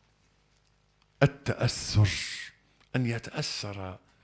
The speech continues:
بتأثيرات مختلفة بحسب اختلاف الآيات. كان نفسي نطول، بس خلاص الوقت مش معانا، إن إحنا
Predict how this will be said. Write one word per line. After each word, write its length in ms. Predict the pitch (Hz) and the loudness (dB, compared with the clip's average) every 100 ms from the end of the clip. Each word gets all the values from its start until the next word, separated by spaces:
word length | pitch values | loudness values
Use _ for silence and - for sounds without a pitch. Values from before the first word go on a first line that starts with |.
| _ _ _ _ _ _ _ _ _ _ | _ _ _ _ _ _ _ _ _ _
بتأثيرات 1080 | 95 104 - - - - 107 101 120 131 - | -6 -4 -4 -6 -12 -6 -4 -4 -4 -4 -4
مختلفة 800 | 101 92 95 - 147 147 147 156 - - - - - | -4 -2 -4 -4 -4 -2 -2 -4 -8 -12 -20 -20 -10
بحسب 420 | 110 165 - 107 | -6 -4 -2 -2
اختلاف 520 | 101 - 104 117 - | -2 -4 -6 -6 -8
الآيات. 540 | 85 82 85 85 - - - _ _ _ _ _ _ _ _ - _ _ _ - - - - | -12 -12 -12 -14 -10 -10 -10 _ _ _ _ _ _ _ _ -20 _ _ _ -20 -20 -20 -8
كان 180 | 90 92 | -4 0
نفسي 260 | 120 - | 0 -2
نطول، 500 | 85 - 95 95 90 | -4 -8 -8 -6 -6
بس 260 | 87 87 - | -4 -4 -6
خلاص 380 | 78 92 98 85 | -6 -4 -2 0
الوقت 340 | 87 - - | 0 -2 -4
مش 220 | 78 - | -6 -6
معانا، 340 | 78 95 120 131 _ _ - 202 208 - - - 104 | -4 -2 -2 -4 _ _ -20 -12 -12 -12 -20 -6 -2
إن 160 | 101 | 0
إحنا 360 | 120 - 104 101 | 0 -2 -4 -4